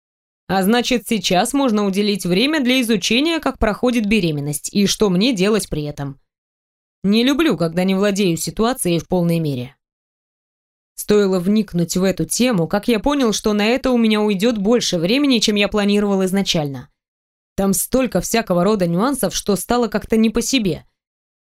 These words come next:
А ещё и Лизу жаль заранее. Бедная моя девочка. Это ж сколько ей неприятных моментов придётся пережить.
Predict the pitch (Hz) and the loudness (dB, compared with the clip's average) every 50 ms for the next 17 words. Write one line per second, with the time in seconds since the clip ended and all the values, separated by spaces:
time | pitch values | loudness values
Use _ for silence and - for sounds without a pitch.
0 | _ - 190 202 208 - - 302 311 294 277 240 214 208 202 180 170 180 165 151 | _ -2 -2 0 0 2 2 2 2 2 2 2 2 0 0 0 0 -2 -2 0
1 | 180 175 165 165 147 156 175 165 156 156 151 151 151 147 139 135 _ _ _ _ | 0 0 0 -2 -2 -2 -2 -2 -2 -2 -4 -4 -6 -8 -8 -12 _ _ _ _
2 | _ _ _ _ _ _ _ _ _ _ 160 165 165 190 214 220 196 180 185 190 | _ _ _ _ _ _ _ _ _ _ -4 0 2 2 2 4 2 2 2 2
3 | 190 190 190 190 185 190 196 208 202 185 196 170 147 151 - - - - 139 139 | 2 0 0 0 0 2 0 0 0 0 -2 -2 -2 -2 -4 -6 -6 -8 -16 -20
4 | _ _ _ _ _ _ _ _ _ _ _ _ _ _ - 208 170 226 - - | _ _ _ _ _ _ _ _ _ _ _ _ _ _ -4 0 0 0 0 -2
5 | - - - 269 269 - 262 254 247 247 233 240 - - 254 254 247 247 247 247 | -4 0 0 0 2 2 2 2 2 2 2 0 0 0 0 0 0 0 -2 -4
6 | 240 - 269 277 285 254 190 175 175 - - - 190 185 180 175 170 - 170 151 | -2 0 0 0 0 0 -2 -2 -4 -6 -4 -4 -2 -2 -2 -4 -2 -4 -2 -2
7 | 180 170 180 170 151 156 143 - - - - | 0 0 0 0 0 -4 -6 -6 -8 -10 -10